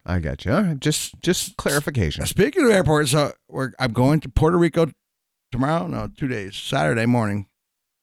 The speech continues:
Speaker 2: But, uh, I was working early on this week, and a couple people I work with, they're like, "Hey, there's a flight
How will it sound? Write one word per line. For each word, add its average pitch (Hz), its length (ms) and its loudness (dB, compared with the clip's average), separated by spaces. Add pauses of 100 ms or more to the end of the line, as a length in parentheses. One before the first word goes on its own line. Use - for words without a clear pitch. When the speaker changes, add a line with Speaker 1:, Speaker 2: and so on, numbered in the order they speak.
(400)
Speaker 2:
But, 127 200 0
uh, 104 160 -4 (1200)
I 131 80 2
was 117 160 0
working 135 400 4
early 131 240 4
on 143 140 4
this 135 160 0
week, 165 200 2
and 120 160 4
a - 60 -10
couple 123 600 0 (280)
people 139 200 -2
I 127 60 2
work 131 200 0
with, 135 120 0
they're 117 80 0
like, 110 220 -2
"Hey, 135 240 -2
there's 120 240 -4
a 123 60 -6
flight - 460 -10